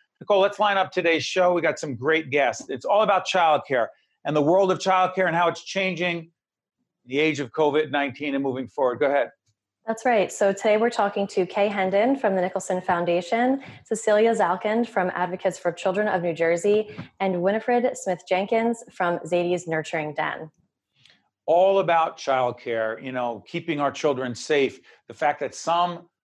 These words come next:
Speaker 1: childcare centers may not be able to survive economically. How do you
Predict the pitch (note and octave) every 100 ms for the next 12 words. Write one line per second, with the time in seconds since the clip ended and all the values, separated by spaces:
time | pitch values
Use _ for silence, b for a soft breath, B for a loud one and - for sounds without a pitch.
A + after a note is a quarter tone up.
0 | _ - D3 C#3+ D3+ B2+ D#3+ D3 B2+ D3
1 | D3+ D3 D3+ D3+ D3 C#3+ C3+ D3+ C#3 -
2 | C#3 C#3+ D#3+ D#3 C3+ C3 C3+ C#3 D#3+ D#3
3 | D3 B2+ A2 - b b F3 G3+ G3+ F3